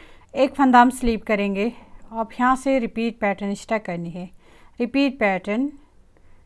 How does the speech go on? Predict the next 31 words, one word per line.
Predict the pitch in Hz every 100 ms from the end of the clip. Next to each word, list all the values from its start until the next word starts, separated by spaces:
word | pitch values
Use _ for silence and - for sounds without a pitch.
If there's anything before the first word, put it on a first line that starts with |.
| - - - _ _
देखिए, | 226 214 269
एक | 277 285
फंदा | 277 247
हम | 247
इस | 247 -
तरह | 254
से | 247 254
स्लिप | - 202 -
करनी | 185 165
है। | 160 170 - - - - - - - - - -
अब | 220 220 -
एक | 240 254 -
फंदों | 247 220
का | 220
हम | 175 233
दो | 226 214
फंदा | 220 226 220
बनाएंगे | 185 160 160 160 170 - - - - - _ - - - -
इस | 208 196 -
तरह | 180
से, | 175 - 190 -
एक | 214 208
फंदा। | - 208 196 214 285 - - - - - - - - - - - - - -
अब | 208
इसको | 226 -
हम | 240
फिर | 233 262
बैक | 208 196 190
साइड | - 208
से | 208
बुनेंगे, | 196 180 165 160